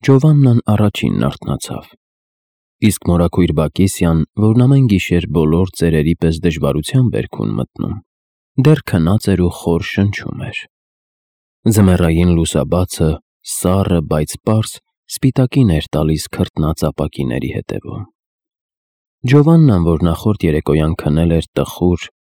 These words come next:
ավելի շուտ սրտնեղած, քան հուզված մորաքույր Պորեդայի նկատառումներից, նայեց դեպի ապակիները և ուրախացավ, տեսնելով, որ լավ օր ու, հետևաբար, լավ ուղևորություն է սպասվում։ Այո,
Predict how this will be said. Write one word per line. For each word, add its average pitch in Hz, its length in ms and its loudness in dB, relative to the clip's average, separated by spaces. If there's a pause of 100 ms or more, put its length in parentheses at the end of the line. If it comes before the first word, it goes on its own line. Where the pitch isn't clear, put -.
(200)
ավելի 104 280 2
շուտ 98 240 -2
սրտնեղած, 82 760 -2 (460)
քան 107 200 2
հուզված 87 540 0
մորաքույր 85 500 0
Պորեդայի 82 640 0
նկատառումներից, 80 960 -2 (720)
նայեց 87 400 4
դեպի 73 320 -2
ապակիները 78 720 0 (480)
և 127 180 4
ուրախացավ, 127 800 0
տեսնելով, 80 640 0
որ 78 300 0
լավ 78 400 0
օր 104 260 0
ու, - 400 0
հետևաբար, 87 680 0 (180)
լավ 113 320 2
ուղևորություն 78 800 -2
է - 60 -8
սպասվում։ - 580 -10 (880)
Այո, 101 360 2